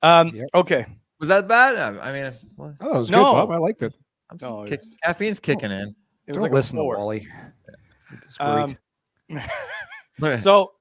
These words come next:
Speaker 1: as we get into this, <clears throat> I'm shocked that there's not odds right now on how the coaching staff may finish the season. Um,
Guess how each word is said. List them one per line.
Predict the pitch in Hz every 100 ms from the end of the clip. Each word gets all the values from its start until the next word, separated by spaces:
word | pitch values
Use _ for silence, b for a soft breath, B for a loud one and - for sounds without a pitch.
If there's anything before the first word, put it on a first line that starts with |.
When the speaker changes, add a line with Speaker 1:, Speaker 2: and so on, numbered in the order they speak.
| _ _ _ _ _
Speaker 1:
as | 156 175
we | 214
get | 196 269
into | 339 220 147
this, | 131 - - _ _ _ -
<clears throat> | 185 - _ _ -
I'm | 196
shocked | 240 - - 254 247 -
that | 180
there's | 151
not | 160 147 -
odds | 139 135 131 120
right | 117
now | 113 113 110
on | 107 101
how | 113 110
the | 104 - _ _ _
coaching | - 135 - 123
staff | - 110 101 -
may | 107
finish | 98 117 101 -
the | 90
season. | 107 87 82 _ _ _ _ _ 120
Um, | 120 117